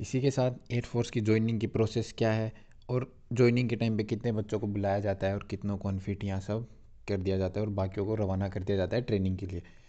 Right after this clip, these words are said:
तो उन सारी चीज़ों के बारे में इस वीडियो में बात करेंगे। जिस भाई ने अभी तक चैनल सब्सक्राइब नहीं किया, उस चैनल को सब्सक्राइब जरूर कर ले। आपको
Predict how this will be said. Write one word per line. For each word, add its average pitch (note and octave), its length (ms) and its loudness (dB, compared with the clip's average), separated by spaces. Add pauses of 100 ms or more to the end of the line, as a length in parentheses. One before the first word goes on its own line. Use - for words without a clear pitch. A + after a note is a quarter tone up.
(260)
तो - 80 0
उन B2+ 160 2
सारी A#2+ 240 2
चीज़ों G#2+ 260 0
के G#2+ 60 2
बारे G#2 220 2
में G2+ 80 0
इस G#2 120 -4
वीडियो G2 200 0
में C3 140 -4
बात F#2+ 200 -4
करेंगे। F#2 260 -8 (560)
जिस B2 140 2
भाई A2+ 160 4
ने A#2 80 2
अभी A2 100 -2
तक A2 140 0
चैनल A2 260 0
सब्सक्राइब G#2 380 -2
नहीं G2+ 140 0
किया, F#2 160 -2
उस F#2+ 120 -6
चैनल G#2 240 -2
को G#2 120 -4
सब्सक्राइब G2 380 -2
जरूर G2+ 220 0
कर G#2 120 -2
ले। G#2 220 -2
आपको - 240 -6